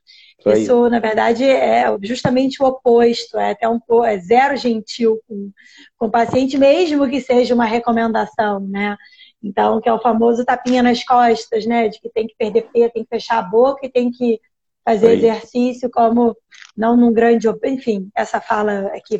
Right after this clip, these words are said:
Speaker 2: serve
Speaker 1: E colocando
Speaker 2: quase
Speaker 1: a
Speaker 2: pra
Speaker 1: culpa
Speaker 2: cem por cento das
Speaker 1: completamente no
Speaker 2: pessoas.
Speaker 1: sujeito, né? Só culpabiliza o sujeito, não, não tem
Speaker 2: Só
Speaker 1: nada em
Speaker 2: culpabiliza o
Speaker 1: volta.
Speaker 2: sujeito.
Speaker 1: E, enfim, e, e aí a gente foi,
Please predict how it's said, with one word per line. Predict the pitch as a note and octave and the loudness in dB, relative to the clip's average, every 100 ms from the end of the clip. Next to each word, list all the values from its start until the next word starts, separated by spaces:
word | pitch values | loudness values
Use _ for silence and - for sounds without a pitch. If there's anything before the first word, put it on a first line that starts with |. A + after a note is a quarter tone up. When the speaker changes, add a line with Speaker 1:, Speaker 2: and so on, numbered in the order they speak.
| - | -4
Speaker 2:
serve | - A3 G#3+ | 0 2 2
Speaker 1:
E | B2+ | 2
colocando | D3 D#3 D#3+ E3 - | 4 4 4 4 6
Speaker 2:
quase | |
Speaker 1:
a | F#3 | 4
Speaker 2:
pra | - - | 4 2
Speaker 1:
culpa | D4 | 2
Speaker 2:
cem | B3 | 2
por | G#3 F#3+ | 2 4
cento | F#3 G#3+ | 4 4
das | |
Speaker 1:
completamente | G3+ G3+ G#3 | 2 0 -2
no | G3+ | -4
Speaker 2:
pessoas. | G3 | -4
Speaker 1:
sujeito, | G#3 E3+ E3+ D#3 C3 B2+ | -4 0 2 2 0 0
né? | B2+ B2 | 2 2
Só | - C3+ | 0 -2
culpabiliza | D#3 D3+ D#3 D#3 D#3 D#3+ | 0 2 2 2 0 -2
o | |
sujeito, | F#3+ F#3+ E3+ D3 A#2+ - G#2+ | -2 -2 2 2 2 0 -4
não, | A2+ A#2 | -4 -4
não | A#2+ A#2+ | -4 -4
tem | A#2 C3+ | 0 2
Speaker 2:
Só | |
Speaker 1:
nada | C#3+ C3+ F3+ F3+ | 4 4 4 2
em | |
Speaker 2:
culpabiliza | - D3 | 2 4
o | D3 | 4
Speaker 1:
volta. | D#3 | 6
Speaker 2:
sujeito. | F3 - G3 _ _ _ _ _ _ _ - | 2 -4 -10 _ _ _ _ _ _ _ -6
Speaker 1:
E, | A#2 C3 | 0 2
enfim, | G3 C4+ C4 F3+ C#3+ C#3+ F3 | 2 0 0 0 2 0 0
e, | F#3 F#3 | 0 4
e | G3+ | 6
aí | G3 | 6
a | A3+ | 4
gente | A#3 A3+ | 2 0
foi, | G#3 | 0